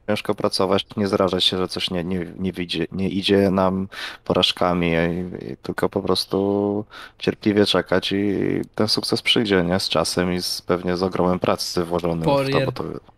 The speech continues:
Speaker 2: na Conorze też
Speaker 1: Poirier,
Speaker 2: to samo.
Speaker 1: Poirier,
Speaker 2: Oby tylko ta
Speaker 1: dokładnie.
Speaker 2: seria się zakończyła tak mniej więcej w okolicach września, bo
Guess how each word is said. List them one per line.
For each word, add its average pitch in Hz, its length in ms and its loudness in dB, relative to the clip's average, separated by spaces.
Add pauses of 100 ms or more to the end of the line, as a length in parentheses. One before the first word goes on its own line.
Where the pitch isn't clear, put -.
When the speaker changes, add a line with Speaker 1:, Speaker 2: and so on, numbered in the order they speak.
(280)
Speaker 2:
na 135 100 -4
Conorze 131 440 -2
też 90 100 4
Speaker 1:
Poirier, 85 280 4
Speaker 2:
to 87 80 2
samo. 120 320 -8
Speaker 1:
Poirier, 85 440 2
Speaker 2:
Oby 175 220 6
tylko 175 200 4
ta 180 60 4
Speaker 1:
dokładnie. 170 180 0
Speaker 2:
seria 175 260 6
się 170 120 0
zakończyła 160 560 0
tak 139 120 -4
mniej 147 120 -2
więcej 147 220 -4
w 156 60 -4
okolicach 147 380 -2
września, 135 460 2
bo 131 220 0